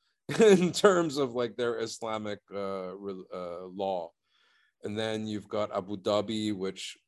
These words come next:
you know, we have this running joke in the Middle East, which is that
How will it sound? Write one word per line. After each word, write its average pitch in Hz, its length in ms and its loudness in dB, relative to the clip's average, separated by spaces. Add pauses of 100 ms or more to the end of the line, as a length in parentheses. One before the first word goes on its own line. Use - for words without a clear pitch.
(100)
you 104 140 -6
know, 98 80 -2
we 98 140 -2
have 98 220 0
this 92 200 -12
running 92 280 -4
joke 95 320 -4
in 90 60 -16
the 87 60 -12
Middle 90 340 -6
East, 90 260 -10
which 87 220 -12
is 85 220 -16
that 87 280 -8